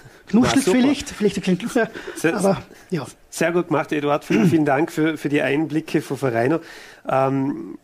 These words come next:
Speaker 1: jetzt hast du schon sehr viel detailliert, ähm, beschrieben. Wo, wo kann man mit euch in Kontakt treten? Wie kommt man zu diesem Modul?
Speaker 2: Äh, auf die Homepage w w w vereiner punkt a t. Dort ist nochmal alles erkla-, äh, erklärt, da sind da Demo-Videos drauf.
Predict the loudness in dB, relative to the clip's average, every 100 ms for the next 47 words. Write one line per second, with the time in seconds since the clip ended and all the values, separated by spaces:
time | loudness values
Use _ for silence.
0 | -20 -16 -12 -10 -6 -4 -4 -2 -2 0
1 | 0 0 -2 -4 -6 -4 -2 0 0 -2
2 | -4 -6 -2 -2 -2 -4 -6 -8 -2 0
3 | 2 -2 -4 -20 -20 -20 -20 -8 0 0
4 | 2 -2 -4 -20 _ -10 -4 0 2 2
5 | 2 0 -2 -6 -4 -2 -4 -6 -6 -4
6 | -6 -4 -4 -2 -4 -4 -8 -6 -4 -6
7 | -6 -8 -8 -12 _ _ _ _ -20 -20
8 | -20 -20 -20 _ -12 -4 0 2 4 2
9 | 2 2 0 -2 0 0 -2 -12 -12 -12
10 | -14 -14 -6 -2 0 0 2 4 4 2
11 | 2 0 2 2 0 0 0 2 2 0
12 | -6 _ _ _ _ -20 _ _ -6 -2
13 | 2 0 -2 -8 -6 -4 -4 -4 -6 -6
14 | -2 0 0 2 2 2 2 0 0 0
15 | 0 2 4 4 2 2 2 2 0 0
16 | -14